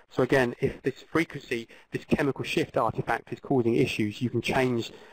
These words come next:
the phase encode direction so the chemical shift goes in a different direction. So it's,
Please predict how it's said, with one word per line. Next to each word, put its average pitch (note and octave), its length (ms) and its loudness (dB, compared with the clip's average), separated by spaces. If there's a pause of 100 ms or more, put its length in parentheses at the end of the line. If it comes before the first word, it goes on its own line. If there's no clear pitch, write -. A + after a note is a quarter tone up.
(140)
the - 80 -4
phase B2+ 300 4
encode A2+ 320 0
direction A2+ 500 0
so A#2 120 2
the A2+ 140 2
chemical B2 360 -2
shift - 340 -2 (320)
goes A2+ 200 4
in A2 80 2
a G#2+ 60 2
different A2 280 -2
direction. - 480 -2 (320)
So D#3 140 4
it's, - 180 0